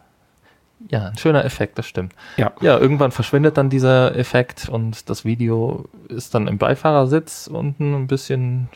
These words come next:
Speaker 1: als, keine Ahnung,
Speaker 2: Modernes
Speaker 1: kleiner,
Speaker 2: Display.
Speaker 1: kleiner Bildschirm
Speaker 2: Ja.
Speaker 1: angezeigt. Da sieht man dann, wie er mit, äh, fiebert mit
Speaker 2: Und
Speaker 1: seinem
Speaker 2: die
Speaker 1: eigenen Video.
Speaker 2: Scheinwerfer werden zum
Speaker 1: Und
Speaker 2: Projektor.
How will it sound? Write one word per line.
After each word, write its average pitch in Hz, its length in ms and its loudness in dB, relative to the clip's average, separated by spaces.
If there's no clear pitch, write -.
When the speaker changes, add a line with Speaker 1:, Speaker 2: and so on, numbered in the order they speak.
Speaker 1:
als, - 420 -6
keine 104 200 -4
Ahnung, 147 420 -4
Speaker 2:
Modernes 107 420 2
Speaker 1:
kleiner, 110 120 6
Speaker 2:
Display. - 260 0
Speaker 1:
kleiner 120 260 4
Bildschirm 170 540 2
Speaker 2:
Ja. - 120 2
Speaker 1:
angezeigt. 139 600 0
Da 127 80 -4
sieht 120 180 -4
man 117 100 0
dann, 110 140 0
wie 113 140 -6
er 104 120 0
mit, - 440 -4
äh, 127 60 -12
fiebert - 840 -2
mit - 80 -14
Speaker 2:
Und - 80 -10
Speaker 1:
seinem 131 200 4
Speaker 2:
die - 60 2
Speaker 1:
eigenen 120 320 2
Video. 135 320 4
Speaker 2:
Scheinwerfer 117 720 -2
werden 113 380 0
zum 113 160 0
Speaker 1:
Und 113 60 0
Speaker 2:
Projektor. 101 480 0